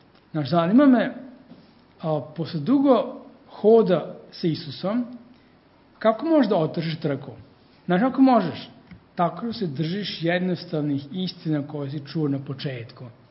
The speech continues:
I ništa ne komplikuješ i ne filozofiraš. Inače, nećeš ostati u njemu i on neće ostati u tebi. Zašto ti ideš i to je bio tu problem na, znaš, posle dosta godina. Gnostici, filozofija, novi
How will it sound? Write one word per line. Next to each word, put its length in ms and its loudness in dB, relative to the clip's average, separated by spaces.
I 100 0
ništa 300 0
ne 80 0
komplikuješ 760 -2
i 40 -4
ne 80 0
filozofiraš. 840 -10
Inače, 500 -4
nećeš 300 -2
ostati 400 -4
u 40 6
njemu 420 2
i 80 0
on 120 4
neće 280 2
ostati 300 -6
u 80 -4
tebi. 380 -6
Zašto 240 -10
ti 80 -6
ideš 300 -10
i 140 -6
to 100 2
je 60 0
bio 260 4
tu 280 8
problem 380 2
na, 160 -2
znaš, 220 0
posle 220 -2
dosta 300 0
godina. 380 -2
Gnostici, 640 -4
filozofija, 760 -2
novi 300 0